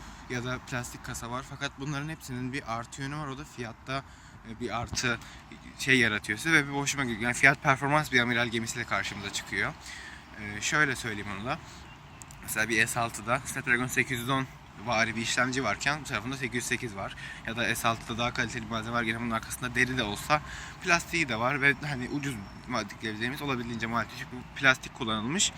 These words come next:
Bu da, e, telefonu biraz daha ucuz hale getiriyor. E, S altıdan ya da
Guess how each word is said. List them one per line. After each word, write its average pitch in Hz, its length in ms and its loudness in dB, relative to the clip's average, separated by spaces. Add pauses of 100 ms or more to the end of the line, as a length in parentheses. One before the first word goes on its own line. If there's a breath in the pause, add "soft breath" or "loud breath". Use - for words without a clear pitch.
(640 loud breath)
Bu 170 120 4
da, 185 160 10 (180)
e, 139 100 0
telefonu 160 500 6
biraz 156 220 6
daha 160 100 8
ucuz 160 220 2
hale 165 220 2
getiriyor. 127 500 2 (1300 loud breath)
E, 143 80 6
S 151 120 6
altıdan 147 480 6
ya 110 160 0
da 123 160 0